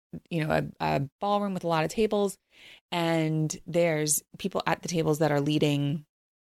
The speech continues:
a discussion on different topics. And the topics, um, are everything from, like, how to make a pitch deck to how to plan retreats for your community. It's, I mean, it's really, like, a hodgepodge of everything in there. And then you can kind of, it's almost like speed dating. You can kind of, like, hop around to table to table, and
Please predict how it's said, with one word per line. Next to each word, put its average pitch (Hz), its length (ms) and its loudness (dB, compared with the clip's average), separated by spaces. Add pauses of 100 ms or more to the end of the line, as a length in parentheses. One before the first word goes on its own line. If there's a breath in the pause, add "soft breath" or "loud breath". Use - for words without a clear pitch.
(400)
a - 60 -2
discussion 208 400 -2
on 151 100 -2
different 233 240 -2
topics. - 360 0
And 156 140 -4
the 160 60 -2
topics, 160 480 -2 (480 loud breath)
um, 156 540 -4 (120)
are 180 180 -2
everything 170 420 0
from, 160 120 0
like, 147 160 2
how 165 180 0
to 170 60 2
make 160 140 2
a 170 40 2
pitch - 360 -2
deck 147 380 0 (300 loud breath)
to 156 380 2
how 160 180 0
to 165 60 2
plan 160 280 -2
retreats 151 480 0
for - 100 -6
your 147 140 2
community. 202 640 0 (580 loud breath)
It's, 165 360 0
I - 40 -4
mean, 220 120 4
it's 208 260 0
really, 247 220 2
like, 180 120 4
a - 40 -2
hodgepodge 151 460 -2
of 151 180 -2
everything 139 480 0
in 151 160 0
there. 139 240 2
And 160 180 0
then 156 380 0 (880)
you 226 100 0
can 226 120 -2
kind 220 260 0
of, 202 120 2
it's 202 160 -2
almost 392 180 -2
like 349 120 4
speed 175 260 -4
dating. 202 200 4
You 202 80 2
can 180 140 0
kind 175 220 0
of, 170 80 -2
like, 156 140 2
hop 160 260 0
around 151 280 2
to 147 80 -2
table 151 360 0
to 147 120 -2
table, 147 380 0
and 139 160 0